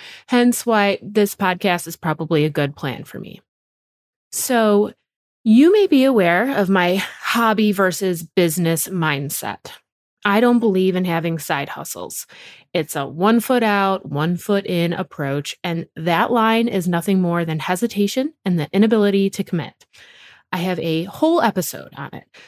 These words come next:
so I recommend scrolling way back and listening to that one too.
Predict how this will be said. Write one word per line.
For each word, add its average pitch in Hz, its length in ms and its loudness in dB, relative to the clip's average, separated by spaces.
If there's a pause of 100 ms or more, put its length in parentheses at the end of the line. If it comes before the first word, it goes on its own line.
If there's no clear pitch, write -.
so 196 260 0
I 175 100 -2
recommend 190 480 0
scrolling 170 760 -2
way 269 140 2
back 247 360 0
and 190 160 0
listening 180 400 -4
to 214 160 2
that 170 280 0
one 160 260 0
too. - 400 -4